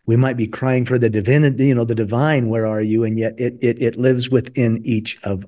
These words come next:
us. I am that. And you are that, and we are that. I am that. I am. And that's a profound message in a simple little book that was written for children. But,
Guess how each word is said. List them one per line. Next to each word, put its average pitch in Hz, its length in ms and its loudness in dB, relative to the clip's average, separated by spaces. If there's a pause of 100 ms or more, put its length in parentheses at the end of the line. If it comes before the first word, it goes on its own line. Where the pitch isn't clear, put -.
(120)
us. - 500 -6
I 113 140 0
am 110 440 -2
that. 82 440 -6 (880)
And 87 300 -8 (100)
you 127 280 2
are 95 200 -4
that, 92 340 -4
and 98 180 -4
we 123 160 4
are 92 180 -4
that. 82 340 -8
I 92 100 -8
am 104 200 -4
that. 107 280 -2 (220)
I 117 100 0
am. 120 520 2 (580)
And 110 480 0 (1200)
that's 135 380 0
a 123 40 0
profound 117 540 0
message 110 340 -4
in 104 80 -2
a 92 80 -4
simple 98 600 -4
little 101 340 -2 (600)
book 123 380 0
that 101 120 -6
was 95 140 -10
written 107 240 -2
for 90 120 -10
children. 110 540 -2
But, 90 320 -6